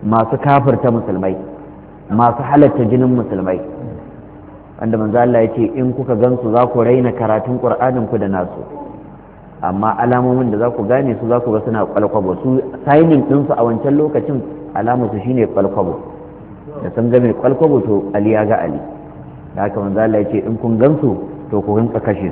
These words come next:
su." Wannan yasa Sayyidina Ali ya yaki da su, kuma ya kashe da yawa daga cikin su, saboda manzo Allah ya umarni da a kashe su, duk da suna la ilaha illallah, duk da suna kalmar shahada, saboda suna halatta jinin musulmi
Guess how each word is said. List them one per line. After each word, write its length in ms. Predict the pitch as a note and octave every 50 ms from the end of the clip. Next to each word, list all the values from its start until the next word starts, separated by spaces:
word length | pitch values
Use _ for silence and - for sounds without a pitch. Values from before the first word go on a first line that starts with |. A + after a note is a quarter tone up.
| D2 -
su." 80 | - - - - - - - - - -
Wannan 300 | A2+ A#2+ A#2+ A#2 A2+ A2+
yasa 160 | A2 A#2 A2
Sayyidina 380 | - A2 A2 A2 A2+ A2+ A2 E2+
Ali 180 | G#2+ G#2+ A2 A2+ A2+ A#2 A#2+
ya 80 | A#2+
yaki 240 | B2 A#2+ - A#2 A#2
da 80 | G2 G2+ G2
su, 160 | - D3 D#3+ D3+ - - - - - -
kuma 160 | A2+ A2 A#2
ya 60 | A#2 A2+
kashe 300 | - B2+ - - A2 F#2+
da 80 | F2+ A#2
yawa 240 | B2 B2 B2 A#2
daga 200 | - G#2 - - -
cikin 240 | - - - A#2 G2+ F#2 -
su, 60 | G2 - - -
saboda 240 | A2+ A2 G#2+ G2 G2+
manzo 200 | G2 G2 G2 A2+
Allah 260 | A2+ A#2 A2+ G#2+ A2
ya 60 | A#2+ A#2
umarni 320 | - B2+ A2+ A2+ G2+ A2 A#2
da 120 | A2+ - -
a 40 |
kashe 280 | - - A2+ G2+ G#2 F#2+
su, 80 | - G2
duk 160 | G2 A#2+ C3
da 80 | B2 A#2 -
suna 180 | B2 A#2 A2+ G#2
la 140 | G#2 B2 A#2+
ilaha 260 | A2 A2+ A2+ A#2 A#2 G#2+
illallah, 300 | A#2 B2 A#2+ A2+ A#2+ A#2
duk 160 | G#2 A2 A#2
da 60 | G#2+ G#2+ -
suna 200 | G#2+ G#2+ G#2 G2+
kalmar 260 | - A2 G#2 G2+ F#2+
shahada, 360 | - - - - F2+ - - - - - - - - - - -
saboda 260 | A2+ A2+ A2 G2 G#2 G2
suna 300 | G2+ A#2 A#2 A#2 G#2 G2+ G2 - - A#2 - - G#2+
halatta 360 | B2 C3+ C3+ B2+ - - A#2 G2+
jinin 260 | F#2+ A#2 A#2 A#2+ A#2
musulmi 440 | A2+ A2 G2 - F2+ E2+ E2+ D#2